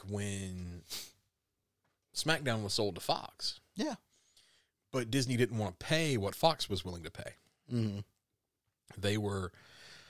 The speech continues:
Speaker 1: they were a little more conservative on, on what their valuation was, which goes to a little bit towards that Meltzer report of, you know, Disney looked at the numbers and went,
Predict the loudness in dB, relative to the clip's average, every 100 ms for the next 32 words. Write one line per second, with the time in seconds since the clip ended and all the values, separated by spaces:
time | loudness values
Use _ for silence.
0 | -20 _ 2 4 6 6 4 4 2 0
1 | 0 4 6 6 2 -4 -10 -6 -2 0
2 | 0 -2 -4 -6 -10 -14 _ _ _ -6
3 | -4 0 0 2 0 2 -2 -2 2 4
4 | 4 -2 -4 -6 -6 -8 -8 _ _ _
5 | _ _ _ 0 2 2 -4 -10 _ _
6 | _ _ _ _ _ -14 -2 2 2 0
7 | 0 0 -2 -2 -2 0 -2 -4 -4 -4
8 | -4 -4 -2 -2 0 -2 -2 -6 -8 -6
9 | -6 -6 -6 -8 -16 _ _ _ _ _
10 | 0 0 4 2 4 2 2 2 0 4
11 | 2 2 0 0 -2 -2 -4